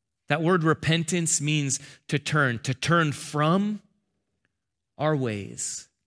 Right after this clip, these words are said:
ourself, where we've been looking for life,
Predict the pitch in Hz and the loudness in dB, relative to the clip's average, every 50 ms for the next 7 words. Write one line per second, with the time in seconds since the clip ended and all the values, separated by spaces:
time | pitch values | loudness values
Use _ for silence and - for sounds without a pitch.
0 | _ _ _ _ _ _ _ _ _ _ _ _ - 131 131 139 135 - - - | _ _ _ _ _ _ _ _ _ _ _ _ -6 -4 -2 -2 0 0 0 -2
1 | - - - - _ - - - _ _ _ _ _ _ _ _ _ _ _ _ | -2 -4 -12 -18 _ -20 -20 -20 _ _ _ _ _ _ _ _ _ _ _ _
2 | _ _ _ - 131 131 120 107 135 156 156 135 147 135 127 120 120 117 - 113 | _ _ _ -6 -4 -4 -2 0 0 0 0 0 0 -2 -2 -2 -4 -4 -6 -8
3 | 107 104 - - - 107 101 101 95 95 107 104 - - - _ | -8 -10 -10 -12 -12 -12 -10 -10 -10 -10 -12 -14 -16 -20 -20 _